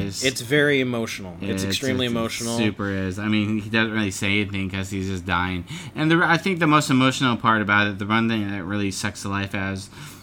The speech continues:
Speaker 1: like, uh, like, when his, like, his, uh, uh, his light goes out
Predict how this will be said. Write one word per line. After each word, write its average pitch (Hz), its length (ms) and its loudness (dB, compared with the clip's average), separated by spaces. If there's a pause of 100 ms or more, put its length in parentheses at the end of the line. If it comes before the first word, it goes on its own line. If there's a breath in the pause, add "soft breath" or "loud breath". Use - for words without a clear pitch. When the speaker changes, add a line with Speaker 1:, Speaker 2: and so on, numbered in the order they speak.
(200 loud breath)
Speaker 1:
like, 101 280 -2 (680 loud breath)
uh, 90 320 0 (100)
like, 92 220 -4 (200)
when 104 200 2
his, 95 440 -2
like, 92 340 -4 (500 loud breath)
his, 98 440 -2
uh, 90 680 -8 (340)
uh, 95 220 -12 (160)
his 95 420 -6 (140)
light 90 300 -4
goes 92 240 -8
out 87 340 -12